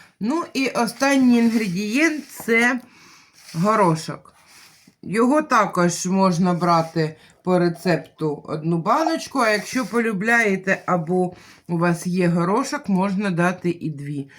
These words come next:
Нічого страшного тут не буде. Тепер всю цю красу ми перемішуємо.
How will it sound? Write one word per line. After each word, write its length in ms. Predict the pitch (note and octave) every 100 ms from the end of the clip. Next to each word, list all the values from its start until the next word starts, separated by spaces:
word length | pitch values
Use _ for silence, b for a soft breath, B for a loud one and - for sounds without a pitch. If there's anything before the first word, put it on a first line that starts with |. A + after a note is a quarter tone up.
| B B B
Нічого 440 | F3+ F3 E3+ F3+ E3
страшного 800 | D#3+ E3 D#3+ F#3 G#3+ B3+ C4 A#3+
тут 280 | - F#3+
не 120 | G3 F3
буде. 360 | C#3+ C3+ C#3+ B B B
Тепер 300 | F#3 E3 D4
всю 260 | D4+ - B3+
цю 160 | A#3 -
красу 640 | G3+ G#3 - A3+ A3 A3+ _ b b b b _
ми 300 | E3+ G3+ G#3+
перемішуємо. 1160 | A3+ A3+ A3+ G#3 F#3 D#3+ D#3 - D#3 D3 D3 D3